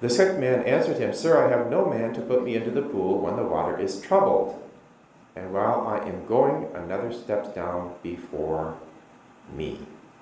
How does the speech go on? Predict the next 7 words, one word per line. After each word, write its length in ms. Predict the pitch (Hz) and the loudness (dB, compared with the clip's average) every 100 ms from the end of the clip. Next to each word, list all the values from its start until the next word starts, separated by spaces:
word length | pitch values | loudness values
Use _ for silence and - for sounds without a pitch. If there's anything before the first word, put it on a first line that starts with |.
| - - - - - - - - - - - - | -20 -20 -20 -20 -20 -20 -20 -20 -20 -20 -20 -6
Okay, 160 | - - - - - | -4 -4 -10 -18 -8
so 140 | 90 | -4
in 340 | - 131 - - | 2 2 0 -4
that 300 | 107 107 107 | 0 0 0
lack 260 | 107 127 139 | 2 2 2
of 80 | 117 | -2
initiative, 640 | 107 113 110 78 71 - | -2 -4 -4 -2 -2 -4